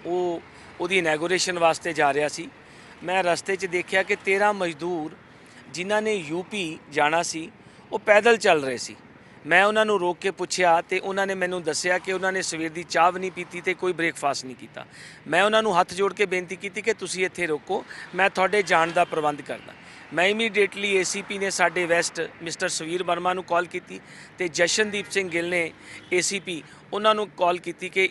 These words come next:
immediately ਇਹਨਾਂ ਦਾ ਪ੍ਰਬੰਧ ਕਰੋ। ਮੇਰਾ ਖਿਆਲ ਹੈ ਪੰਦਰਾਂ ਮਿੰਟ ਦੇ ਵਿੱਚ ਰਾਣਾ ਜੀ ਪੁਲਿਸ ਵਾਲਿਆਂ ਨੇ ਆਪਣੀ ਗੱਡੀ ਲਿਆਂਦੀ, ਜਿਹੜਾ ਇੱਥੇ ਆਪਣੇ ਦੁਗਰੀ ਦਾ ਐਸ ਐਚ ਓ ਹੈ ਸੁਰਿੰਦਰ ਚੋਪੜਾ, ਉਹਨਾਂ ਨੇ ਗੱਡੀ ਲਿਆ ਕੇ ਉਹਨਾਂ ਨੂੰ ਉੱਥੇ ਬਿਠਾ ਕੇ ਅਸੀਂ ਸ਼ੈਲਟਰ ਹੋਮ 'ਚ ਭੇਜ ਦਿੱਤਾ।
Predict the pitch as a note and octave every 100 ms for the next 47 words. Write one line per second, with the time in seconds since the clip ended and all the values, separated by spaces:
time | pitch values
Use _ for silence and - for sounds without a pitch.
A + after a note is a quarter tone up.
0 | G3 G3 G3+ F3 E3 E3 E3+ F3 F3 E3+
1 | D#3+ D#3+ E3 E3+ E3+ F3 F3+ F#3 F3+ F3+
2 | F3+ - - - - G3+ G#3+ C#4 C#4 A#3+
3 | A3+ A#3 A3+ A3 G#3 F#3+ F3 F#3 G3 G#3+
4 | - - - - - G3+ G3+ G3+ F#3 F#3
5 | F#3 F#3 - F#3+ F3+ E3+ F3 F3 D#3 D3
6 | F3+ - - E3+ F3 E3+ F3 E3 D#3+ D#3+
7 | D3+ D#3+ F3 E3+ D#3+ - D#3+ F3 E3 D#3+
8 | D#3 D3+ E3 D#3 C3+ D3+ - _ - -
9 | - - - - F#3+ G#3+ G#3+ F3+ F3 F#3+
10 | F#3+ E3 D#3+ F#3+ F#3+ F#3+ F3+ F#3 E3+ E3
11 | D#3 D#3 F3+ E3 F#3 F3 D#3+ F3+ E3+ F3
12 | E3+ F3+ F3+ C#3+ C3+ -